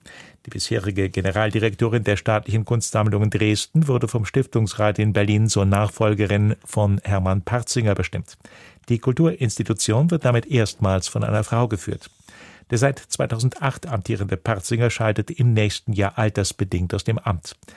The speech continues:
Zu der von Bund und allen Ländern getragenen Stiftung gehören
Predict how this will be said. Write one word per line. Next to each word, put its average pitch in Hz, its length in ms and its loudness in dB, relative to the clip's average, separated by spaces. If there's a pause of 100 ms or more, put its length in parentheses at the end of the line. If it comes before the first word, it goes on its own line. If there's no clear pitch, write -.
(340)
Zu 131 120 0
der 135 100 4
von 151 260 4
Bund 151 260 4
und 120 340 0
allen 113 240 2
Ländern 107 380 2
getragenen 104 560 -2
Stiftung 127 560 0
gehören 113 640 4